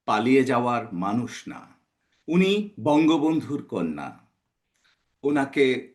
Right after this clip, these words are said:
মব করার চেষ্টা করছে মেরে ফেলার জন্য, তাই তিনি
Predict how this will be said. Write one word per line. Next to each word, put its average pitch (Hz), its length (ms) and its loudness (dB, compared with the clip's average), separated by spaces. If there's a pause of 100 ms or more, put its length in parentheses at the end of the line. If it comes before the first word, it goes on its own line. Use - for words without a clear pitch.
মব 131 440 0
করার 117 420 0
চেষ্টা 101 380 -8
করছে - 680 -16 (840)
মেরে 113 260 -4
ফেলার 90 360 -8
জন্য, 65 480 -14 (120)
তাই 104 220 -2
তিনি 101 500 -4